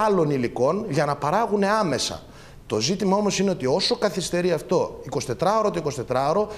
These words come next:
ίσως η καθυστέρηση στην παραγωγή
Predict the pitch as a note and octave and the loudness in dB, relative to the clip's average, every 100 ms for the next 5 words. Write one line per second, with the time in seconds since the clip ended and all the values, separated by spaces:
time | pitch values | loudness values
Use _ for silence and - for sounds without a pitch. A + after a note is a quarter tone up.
0 | - - G3+ G#3+ C#3 G#2+ - A#2+ - A#2 | -8 -2 0 2 0 0 -2 -8 -4 -4
1 | A2+ - F#3 E3+ B2 A#2 A2+ A2 G#2+ G#2+ | -4 -2 0 0 -2 -6 -4 -2 0 0
2 | A2 F3 | 0 0